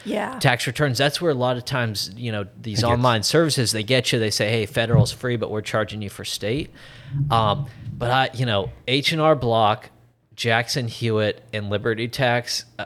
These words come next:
Speaker 2: I would say
Speaker 1: Stay away.
Speaker 2: run,
Speaker 3: <laughs> Yeah.
Speaker 2: run. Just 'cause, yeah, yeah, you're, you're gonna have someone, they take a one-week course done by the company, and, uh, most of it, sixty percent of that course is based on high-pressure sales.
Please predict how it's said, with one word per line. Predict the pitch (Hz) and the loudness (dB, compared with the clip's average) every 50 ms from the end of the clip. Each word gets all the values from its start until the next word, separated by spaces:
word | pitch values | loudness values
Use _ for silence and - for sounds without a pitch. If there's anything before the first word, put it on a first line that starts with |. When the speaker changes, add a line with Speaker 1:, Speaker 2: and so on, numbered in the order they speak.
| - _ | -6 _
Speaker 2:
I | - 107 110 | -2 0 0
would | 110 104 107 | -2 -4 -4
say | - - 110 101 101 101 101 98 - - _ | -4 -4 -2 -2 -2 -4 -6 -8 -14 -18 _
Speaker 1:
Stay | - - 190 190 | -10 -8 -6 -6
away. | 190 175 175 - - - - | -6 -8 -10 -12 -14 -16 -10
Speaker 2:
run, | 110 117 123 135 135 127 113 101 - - - - - | -2 4 6 6 6 6 6 4 4 2 4 4 2
Speaker 3:
<laughs> | - - - | 2 4 2
Yeah. | 123 392 - - | 2 4 6 6
Speaker 2:
run. | 151 - - - - - - 208 - - - - - - - - | 6 6 6 4 2 -2 -4 -4 -4 -4 -4 -4 -4 -4 -2 2
Just | - 170 160 - | 2 4 4 4
'cause, | - 190 165 165 | 4 4 6 6
yeah, | 185 175 135 | 6 6 6
yeah, | 139 160 156 151 | 6 6 6 6
you're, | 147 147 | 6 6
you're | 147 131 139 147 135 | 6 6 4 4 4
gonna | 165 165 160 | 4 4 6
have | 165 170 170 160 139 | 6 6 4 4 2
someone, | - - 160 151 147 143 143 143 135 | 2 2 2 4 4 4 2 2 4
they | 127 117 | 4 2
take | - - - 139 127 113 - | 2 2 2 2 2 2 2
a | 123 | 2
one-week | 110 104 107 113 127 139 147 147 147 139 - | 2 2 2 0 0 2 0 0 -2 -2 -6
course | - - - 120 117 113 113 107 - - | -8 -4 0 2 2 2 2 0 -2 -6
done | - 107 120 120 120 123 | -6 -2 -2 0 0 0
by | 123 123 117 | 0 0 0
the | 113 120 | -2 -4
company, | - - 123 110 107 - 117 107 110 107 101 101 - - - - - - _ _ _ | -4 -2 -4 -2 -2 -4 -4 -4 -4 -4 -4 -6 -10 -14 -20 -20 -20 -20 _ _ _
and, | 127 123 120 120 117 110 107 - - - | 0 2 4 4 2 0 -2 -6 -8 -8
uh, | 127 117 - - | -8 -8 -8 -4
most | 127 127 123 123 135 165 160 - - - | -2 2 4 6 4 4 2 0 0 2
of | 185 170 160 160 | 2 4 4 4
it, | 175 185 190 185 185 - - _ _ _ _ _ _ | 2 2 2 -2 -4 -10 -20 _ _ _ _ _ _
sixty | - - - - 175 180 - - - 226 | -6 -4 0 0 0 0 0 -2 -4 -4
percent | 202 - - 143 - - - 127 131 143 | -4 -4 -4 -2 -2 -2 -2 -2 0 0
of | 131 110 | 0 2
that | 117 113 110 - | 2 0 0 0
course | - - 120 117 117 - - | 0 0 2 2 2 0 -2
is | 113 98 | -4 -4
based | - - 107 107 98 - - | -4 -2 -2 -2 0 0 -2
on | 107 104 | -2 -2
high-pressure | 98 113 101 104 101 - 107 95 95 - 92 - | -2 -4 -4 -4 -4 -4 -4 -4 -4 -4 -6 -6
sales. | - - - - 69 - - - - | -6 -6 -6 -8 -10 -10 -12 -12 -14